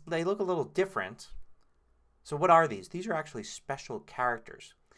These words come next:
And when you type one slash two and hit the space bar, it automatically replaces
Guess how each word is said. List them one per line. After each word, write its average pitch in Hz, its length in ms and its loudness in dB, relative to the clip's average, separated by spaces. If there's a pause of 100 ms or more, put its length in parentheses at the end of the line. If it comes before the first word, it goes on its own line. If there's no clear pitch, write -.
(280)
And 131 280 -4
when 131 140 -6
you 120 100 -12 (120)
type 220 440 -4 (1000)
one 135 320 0
slash 117 580 2
two 127 440 -2 (260)
and 110 80 -14
hit 113 120 -18
the - 60 -12
space 208 360 -2
bar, 98 180 0
it - 140 -8
automatically 165 640 -6
replaces 110 1120 -8